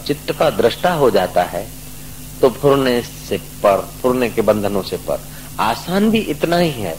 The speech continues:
और कठिन भी बहुत है। जैसे दो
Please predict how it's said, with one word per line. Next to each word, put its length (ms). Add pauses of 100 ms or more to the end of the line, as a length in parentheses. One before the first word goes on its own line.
(640)
और 140 (160)
कठिन 400
भी 120
बहुत 400
है। 160 (1300)
जैसे 540
दो 580